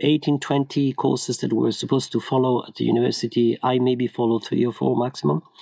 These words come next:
For the rest, I was studying by myself at home. So I would go see the teacher and say, "What do you want me to study?" And the teacher would give me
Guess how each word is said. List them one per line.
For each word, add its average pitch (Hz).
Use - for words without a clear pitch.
For 175
the 170
rest, 202
I 160
was 151
studying 156
by 143
myself 143
at 127
home. 151
So 131
I -
would 135
go 156
see 165
the 156
teacher 156
and 143
say, 143
"What 139
do 139
you 139
want 131
me 127
to 117
study?" 139
And 127
the 123
teacher 123
would 117
give 120
me 110